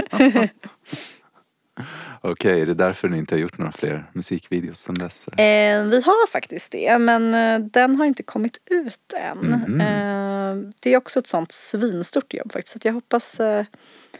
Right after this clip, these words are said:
Speaker 1: eh, d-, den har tagit god tid på sig att göras, men jag hopp-, jag går fortfarande och, och hoppas att den ska
Speaker 2: Mhm.
Speaker 1: komma någon gång snart. <laughs>
Speaker 2: Right.
Speaker 1: Ja,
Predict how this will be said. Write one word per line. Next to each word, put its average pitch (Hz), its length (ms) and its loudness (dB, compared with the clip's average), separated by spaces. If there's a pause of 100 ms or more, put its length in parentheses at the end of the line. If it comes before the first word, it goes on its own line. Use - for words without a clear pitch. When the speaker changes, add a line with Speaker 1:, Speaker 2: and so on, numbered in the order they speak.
(440)
Speaker 1:
eh, 208 340 0
d-, 202 120 -4
den 226 220 4
har 226 320 4
tagit 214 440 0
god 208 300 2
tid 208 240 -4
på 240 180 -2
sig - 200 -6
att - 140 -8
göras, 214 400 0
men 214 100 -2
jag 220 60 0
hopp-, 233 260 -4
jag 220 260 2
går 220 100 2
fortfarande 214 380 2
och, 196 140 0 (260)
och 202 140 -4
hoppas 180 340 -2
att - 80 -2
den 190 80 0
ska 202 120 -4
Speaker 2:
Mhm. - 80 -12
Speaker 1:
komma 233 180 6
någon 320 140 4
gång 185 160 2
snart. - 260 0
<laughs> - 160 6
Speaker 2:
Right. 294 840 4
Speaker 1:
Ja, 247 260 6